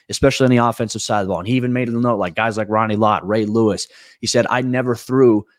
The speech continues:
in those directions where they were at because I knew they were gonna get knocked out." He said, "The game is not like that anymore." He said, "Defensive guys, like, they're getting flagged for hard hits." And so they're taking that out of the N F L.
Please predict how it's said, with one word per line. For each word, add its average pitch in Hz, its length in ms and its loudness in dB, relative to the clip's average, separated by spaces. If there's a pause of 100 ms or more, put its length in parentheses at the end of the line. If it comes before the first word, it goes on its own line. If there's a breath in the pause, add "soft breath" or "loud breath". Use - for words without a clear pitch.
(140)
in 113 100 -2
those 113 180 2
directions 113 460 2
where 110 180 0
they 104 140 0
were 101 140 0
at 107 160 -2
because 98 240 -6
I 98 60 -4
knew 107 140 -4
they 101 120 -4
were 98 80 -4
gonna 101 180 -4
get 98 220 -6
knocked 98 260 -6
out." 101 120 -2
He 92 40 -6
said, 98 160 -6
"The 95 80 -6
game 123 260 0
is 107 120 -4
not 123 180 0
like 110 240 -2
that 87 220 -6
anymore." 85 460 -12
He 95 60 -12
said, 95 300 -10 (280 soft breath)
"Defensive 127 460 2
guys, 123 300 0
like, 98 140 -6
they're 117 100 -2
getting 117 220 -2
flagged 123 420 0
for 113 140 -2
hard 113 260 2
hits." 104 400 -4 (320 loud breath)
And 110 100 -8
so 127 140 2
they're 110 100 0
taking 165 420 0
that 123 180 2
out 110 120 2
of 107 60 2
the 104 140 0
N 101 100 2
F 104 180 -4
L. 101 300 -4